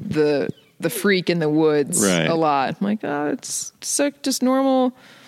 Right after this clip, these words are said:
Speaker 1: camping over here."
Speaker 2: Are you in, like, Forest
Speaker 1: <laughs>
Speaker 2: Service land, or <laughs> are you on?
Speaker 1: Yeah, and, um, all, I'll, I've tried, I've tried staying on, all, you know, B L M, national forest, ev-, you know, all kinds of stuff. I've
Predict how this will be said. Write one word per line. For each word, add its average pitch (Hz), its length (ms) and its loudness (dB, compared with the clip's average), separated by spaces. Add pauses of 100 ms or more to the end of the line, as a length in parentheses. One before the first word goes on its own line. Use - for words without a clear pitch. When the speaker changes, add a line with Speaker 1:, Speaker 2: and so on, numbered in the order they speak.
(340)
Speaker 1:
camping 214 720 2
over 185 220 2
here." 185 420 2
Speaker 2:
Are 120 80 4
you 127 140 6
in, 120 80 4
like, 110 160 2
Forest 113 420 2
Speaker 1:
<laughs> - 0 -
Speaker 2:
Service 151 360 2
land, 160 500 2
or 92 320 2 (300)
<laughs> - 360 -2
are 165 60 4
you 110 260 4
on? 104 220 2 (440)
Speaker 1:
Yeah, 240 440 4
and, 226 120 2
um, 208 580 2
all, 254 220 2 (100)
I'll, 226 320 2
I've 208 340 0
tried, 196 580 2
I've 185 360 -2
tried 180 680 0
staying 175 380 0
on, 160 160 0
all, 151 320 -2
you 175 140 0
know, 143 220 0
B 156 180 0
L 151 180 0
M, 214 440 0
national 165 480 -2
forest, 170 680 -2
ev-, 208 160 -2
you 175 140 -2
know, 151 180 -2
all 151 160 -2
kinds 151 300 -6
of 165 60 -6
stuff. 165 220 -2
I've 190 220 -2